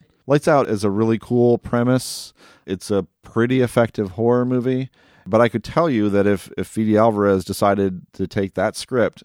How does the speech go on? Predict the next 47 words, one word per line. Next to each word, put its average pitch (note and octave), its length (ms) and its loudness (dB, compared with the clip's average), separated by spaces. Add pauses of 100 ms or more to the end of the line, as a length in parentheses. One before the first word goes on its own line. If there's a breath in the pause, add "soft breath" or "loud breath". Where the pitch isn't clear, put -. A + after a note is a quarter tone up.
and F#2 520 -8
apply G2 400 -6
his A#2 260 -6
style C#3 320 -2
to F#2+ 200 -6
it, F2 60 -4
it, G2 200 -4
it F2+ 160 -6
would F#2+ 100 -6
have G2+ 80 -6
been A#2 160 -8
terrific - 480 -10 (340 loud breath)
because F2 360 -8
he F2+ 240 -6
is F#2 160 -6
a G2+ 80 -8
stronger A2+ 500 -2
filmmaker. - 680 -6
<laughs> - 40 -18 (240 loud breath)
And G2+ 320 -2
that's A2+ 240 0
something B2 220 0
you G#2+ 100 0
feel A2 220 2
right F#2+ 280 2
away G2 520 2 (260 loud breath)
with F#2+ 260 -2
Don't F#2+ 360 -2
Breathe. F2+ 540 -4 (160)
And G#2 180 -4
what, A#2 200 2
one B2+ 140 -2
of C3+ 60 -2
the A2+ 40 -8
things A#2 220 -4
I G2 80 0
really F#2+ 300 -2
appreciate F#2+ 480 -8
about D#2+ 240 -10
the, D2 200 -16
the E2+ 80 -16
style F#2 300 -2
of F#2 80 -2
it, G2+ 80 -2
again, C3 200 0
it's G#2+ 200 -2
got, G#2 240 0